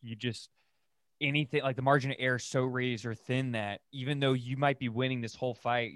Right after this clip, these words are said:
one head sway wrong could just be, end your night. And if that's how I felt it went, or rather than, like, if it just comes, like,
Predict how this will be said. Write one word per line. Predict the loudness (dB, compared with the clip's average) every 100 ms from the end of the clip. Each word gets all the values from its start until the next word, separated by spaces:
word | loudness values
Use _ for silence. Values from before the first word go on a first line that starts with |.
| -12
one | -4 0 0 0 -4
head | -4 -4 -4
sway | -6 -2 -2 -2 -4
wrong | -4 0 2 2 0 -6 -14 _ _ _
could | -10
just | -8 -10 -14 _ _ _ -10
be, | -8 -4
end | -4 -4
your | -4
night. | 0 2 0 -2 -10 _ _ _ -6
And | -2 -2 -2 -4
if | -8 _ _ _ 4
that's | 4 4
how | 0
I | 2
felt | 2 2 -2
it | -4
went, | -2 -2 -4 -8
or | -6 -2 -2
rather | 0 0 0
than, | -2 -4
like, | -4 -6 -8 -8
if | -6 -4
it | -4
just | -6 -4
comes, | -4 -2 -4
like, | -4